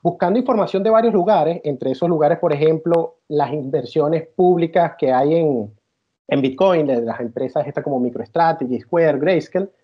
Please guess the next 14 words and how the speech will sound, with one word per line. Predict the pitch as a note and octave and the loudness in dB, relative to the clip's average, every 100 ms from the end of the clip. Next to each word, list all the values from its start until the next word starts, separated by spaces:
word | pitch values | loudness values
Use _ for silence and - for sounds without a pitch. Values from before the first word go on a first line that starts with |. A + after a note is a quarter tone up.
| _ _ _ _ | _ _ _ _
cuánto | - D3+ C#3+ F3 | -2 0 0 0
porcentaje | G3 F#3+ E3 D#3+ F#3+ E3 A3+ A#3+ _ _ _ | 0 0 -2 2 2 2 -4 -10 _ _ _
representan | E3+ E3+ D#3+ F3 E3 D#3+ G#3 A3+ - _ _ _ _ - | -4 -4 -4 -4 -2 0 -2 -2 -12 _ _ _ _ -2
en | G3 A#3 B3+ | 2 2 4
la, | A3 F3 D#3+ | 4 4 2
la | E3 D#3 D3 | -2 -2 -2
cantidad | D#3+ D3 D#3 D3+ | -4 -2 0 2
de | E3 | 0
Bitcoins | D3+ - F3 G3+ A3 _ - | -2 0 2 0 -4 _ -4
emitidos | D#3 C3+ - F#3 E3 A#3 | -2 0 0 2 2 2
y | F#3 | 2
allí | B2+ B2 D3 D#3+ | 2 0 2 2
afuera | D#3+ - D3+ D#3+ | 2 2 2 2
circulando. | - B2+ A#2+ D3 F#3 G#2 | 0 -4 0 0 0 -2